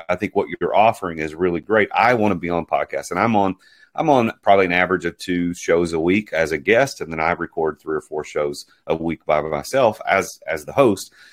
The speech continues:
So I would love to do this. So you've got a, we've got an affiliate, uh, a link that people can go and sign up.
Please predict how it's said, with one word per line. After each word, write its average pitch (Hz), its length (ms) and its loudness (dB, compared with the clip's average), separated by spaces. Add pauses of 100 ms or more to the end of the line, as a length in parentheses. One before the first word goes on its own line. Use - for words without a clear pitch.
(120)
So 98 200 4
I 110 100 8
would 131 160 4
love 101 200 4
to 90 80 -2
do 101 160 2
this. 78 300 -2 (180)
So 104 260 6
you've 123 320 2
got 131 220 6
a, 95 220 4
we've 113 160 -2
got 120 140 4
an 101 80 2
affiliate, 107 560 2
uh, 87 480 2
a 90 60 -6
link 101 300 2
that 92 160 -6
people 95 220 -4
can 92 180 -6
go 87 240 4
and 82 120 -4
sign 82 280 0
up. 110 300 2